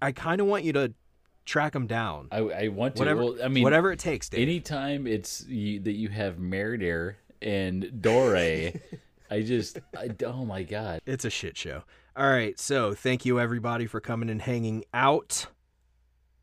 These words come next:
Speaker 1: Don't forget,
Speaker 2: Is that
Speaker 1: Thursday.
Speaker 2: better? That's true.
Speaker 1: That is much
Speaker 2: Is that
Speaker 1: better.
Speaker 2: better?
Speaker 1: Uh, every Thursday at eight P M on Get Vocal, there's the Criminal Perspective True Crime House Party. Come hang out.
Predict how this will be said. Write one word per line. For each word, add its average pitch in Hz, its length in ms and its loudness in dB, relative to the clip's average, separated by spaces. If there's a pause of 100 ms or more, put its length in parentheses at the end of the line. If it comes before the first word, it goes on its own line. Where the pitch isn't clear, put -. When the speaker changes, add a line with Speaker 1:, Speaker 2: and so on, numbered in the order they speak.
Speaker 1:
Don't 113 200 -2
forget, 120 420 0
Speaker 2:
Is - 300 -20
that - 60 -4
Speaker 1:
Thursday. 131 500 4
Speaker 2:
better? 151 100 -6 (680)
That's 76 240 -12
true. 78 220 -14
Speaker 1:
That 90 160 -2
is 87 160 -2
much 87 180 -4
Speaker 2:
Is - 60 -12
that 80 40 -6
Speaker 1:
better. 78 140 -6
Speaker 2:
better? 78 560 -6
Speaker 1:
Uh, 101 280 2 (760)
every 135 220 4
Thursday 147 720 4 (120)
at 110 320 -2
eight 127 220 -2
P 127 180 0
M 131 200 2
on 113 220 -2
Get 107 260 -2
Vocal, 123 420 0
there's 110 300 -2
the 101 180 -2
Criminal 117 320 -2
Perspective 110 560 -4
True 120 220 -6
Crime 104 260 -4
House 120 240 -2
Party. 123 380 0
Come 95 240 -6
hang 110 240 -2
out. 131 320 4